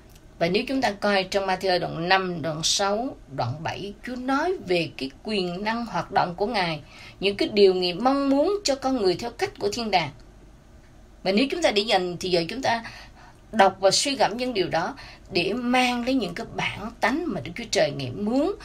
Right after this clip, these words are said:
có trong đời sống của chúng ta. Và trong cái bài cầu nguyện của Đức Chúa Giêsu đó, Ngài dạy cho chúng ta cầu nguyện trong Ma-thi-ơ đoạn sáu câu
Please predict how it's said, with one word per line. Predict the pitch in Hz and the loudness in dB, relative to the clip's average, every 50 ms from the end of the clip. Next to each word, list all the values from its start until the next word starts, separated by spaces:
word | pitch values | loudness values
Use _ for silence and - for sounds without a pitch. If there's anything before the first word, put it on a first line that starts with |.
| - - - - - - | -18 -18 -20 -20 -14 -6
có | - 240 240 269 311 330 320 - | -4 -2 -2 0 -2 -4 -4 -4
trong | 247 214 196 165 | -6 -6 -4 -4
đời | 156 143 131 | -6 -4 -2
sống | - - - 170 190 208 | -4 -4 -4 -6 -10 -10
của | - 131 120 | -12 -12 -12
chúng | - 175 180 | -12 -14 -14
ta. | 180 - - - - - - - - - - - - - - - - - - - - - - - - - - - - - - - - - - - - - - - - - - - - - - - - - - - - - - - - - - - | -14 -16 -16 -18 -18 -20 -20 -20 -20 -20 -20 -20 -20 -20 -20 -20 -20 -20 -20 -20 -20 -20 -20 -20 -20 -20 -20 -20 -20 -20 -20 -20 -20 -20 -20 -20 -20 -20 -20 -20 -20 -20 -20 -20 -20 -20 -20 -20 -20 -20 -20 -20 -20 -20 -20 -20 -20 -20 -2 4
Và | 185 190 | 4 4
trong | 190 - 262 262 269 269 | 6 6 6 6 6 4
cái | 269 339 320 | 4 2 2
bài | - 208 185 180 175 170 165 - | 2 2 2 2 2 0 0 4
cầu | - 180 180 | 4 4 4
nguyện | 175 175 170 160 151 170 170 | 4 2 0 0 0 0 0
của | 165 180 196 | 0 0 0
Đức | 262 - | 0 -2
Chúa | - 302 | -4 -2
Giêsu | 294 262 247 - - 262 247 247 | 0 2 2 2 2 0 0 0
đó, | 277 320 349 - - - - | 0 -2 -2 -4 -10 -16 -8
Ngài | 196 185 180 | -4 -4 0
dạy | 170 170 156 143 127 | 0 0 0 0 -2
cho | 214 208 208 | -6 -6 -4
chúng | 262 254 269 | -4 -4 -2
ta | 247 226 | -4 -4
cầu | 220 - 180 165 | -4 -4 -4 -4
nguyện | 160 147 135 143 143 | -4 -4 -6 -8 -6
trong | - 196 196 | -6 -4 -4
Ma-thi-ơ | 202 196 196 196 - 190 | -4 -2 -2 0 0 0
đoạn | 180 139 147 151 | 0 -2 -2 -2
sáu | - - - 180 190 214 226 - | 0 0 0 0 0 -2 -4 -6
câu | - 190 | -8 -8